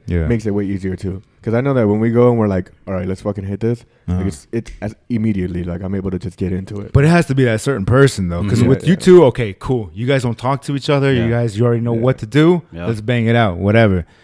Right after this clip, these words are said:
Speaker 1: And it's definitely, but I don't, I don't enjoy ha-, uh, working out with other people. I don't. I just like to be my own thing. I don't mind it,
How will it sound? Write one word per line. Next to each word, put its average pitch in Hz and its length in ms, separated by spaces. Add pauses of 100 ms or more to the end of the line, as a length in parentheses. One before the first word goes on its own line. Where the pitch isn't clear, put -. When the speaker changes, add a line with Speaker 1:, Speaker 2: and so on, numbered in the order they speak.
(180)
Speaker 1:
And 117 160
it's 107 120
definitely, 147 360
but 123 180
I 127 200
don't, 135 240
I 123 140
don't 151 160
enjoy 117 440
ha-, 110 360
uh, 92 340
working 104 300
out 107 160
with 101 220
other 98 240
people. 85 420
I 87 80
don't. 87 400
I 90 80
just 98 200
like 104 160
to 104 80
be 98 160
my 98 180
own 101 280
thing. 127 320 (240)
I 165 80
don't 139 260
mind 123 360
it, 87 200